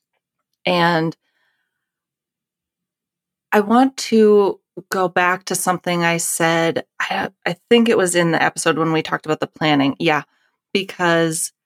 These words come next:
so I think what happens and what I realized is helpful for me is sort of, like, the fix for this is to going to that long view,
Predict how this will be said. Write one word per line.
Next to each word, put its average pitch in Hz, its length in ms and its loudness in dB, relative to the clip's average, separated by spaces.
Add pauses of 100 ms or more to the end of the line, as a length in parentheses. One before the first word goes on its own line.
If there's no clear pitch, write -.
(340)
so 175 580 2 (600)
I 190 80 -6 (100)
think 285 240 4
what 180 140 -2
happens 233 560 0
and 185 180 -6
what 180 100 2
I 190 100 2
realized 196 840 -2 (720)
is 175 200 0
helpful 175 480 -2
for 165 260 -2
me 190 500 2
is 160 120 0
sort 175 200 -2
of, 170 120 -4
like, 160 260 -2
the 156 80 -6
fix - 480 -6
for - 260 -4
this 147 560 -4 (600)
is 175 540 0
to 165 680 0 (560)
going 233 420 4
to 196 300 -6
that 165 400 0
long 160 580 2
view, - 420 -4